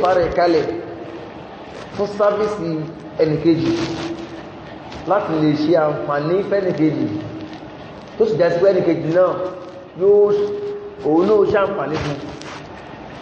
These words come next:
Ẹgbẹ́ bá dé wọn bá ṣe wà láàrin wọn, bóyá owó ni, bóyá lé ni, àti bẹ́ẹ̀ bẹ́ẹ̀ lọ, àbóúnjẹ ni. Ẹ̀sìn Islam ò tako eléyìí. Eléyìí là ń pè ní al-ijara.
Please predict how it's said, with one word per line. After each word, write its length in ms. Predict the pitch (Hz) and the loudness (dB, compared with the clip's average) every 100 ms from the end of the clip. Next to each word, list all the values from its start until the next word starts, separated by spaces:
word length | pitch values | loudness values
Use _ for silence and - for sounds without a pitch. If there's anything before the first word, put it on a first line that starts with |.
| - - - - - | -16 -16 -16 -12 0
Ẹgbẹ́ 200 | 156 170 | 4 6
bá 120 | 175 | 6
dé 60 | 170 | 4
wọn 80 | 151 | 2
bá 80 | 147 | 0
ṣe 100 | 151 | 0
wà 80 | 139 | 0
láàrin 360 | 156 156 139 139 | 2 0 0 0
wọn, 120 | 139 139 139 139 - - - - - - - | 0 0 -4 -8 -12 -14 -8 -8 -8 -10 0
bóyá 200 | 151 165 | 4 6
owó 200 | 160 160 | 6 6
ni, 120 | 151 143 - - - - - - - - - - | 4 2 -2 -4 -4 -8 -10 -12 -14 -14 -8 0
bóyá 260 | 151 160 | 4 4
lé 160 | 156 151 | 6 4
ni, 160 | 147 147 - - - - - - - - - | 2 0 -2 -8 -12 -12 -14 -16 -16 -12 -8
àti 140 | 147 | -2
bẹ́ẹ̀ 200 | 147 151 | 2 4
bẹ́ẹ̀ 140 | 156 143 | 6 6
lọ, 120 | 143 143 | 4 4
àbóúnjẹ 460 | 139 147 170 151 160 | 2 2 2 4 4
ni. 120 | 156 - 156 - - - - - - - - - - - - - - | 4 0 -4 -6 -10 -10 -12 -12 -14 -14 -14 -14 -16 -16 -16 -16 -10
Ẹ̀sìn 180 | 127 147 | -6 -4
Islam 220 | 143 185 165 | 0 2 2
ò 120 | 135 | 2
tako 220 | 139 147 | 2 2
eléyìí. 240 | 147 151 139 | 0 0 0
Eléyìí 180 | 175 196 | 4 4
là 100 | 170 | 4
ń 60 | 160 | 2
pè 60 | 156 | 0
ní 80 | 160 | 0
al-ijara. 680 | 135 139 139 135 143 131 | 0 -2 -2 2 4 4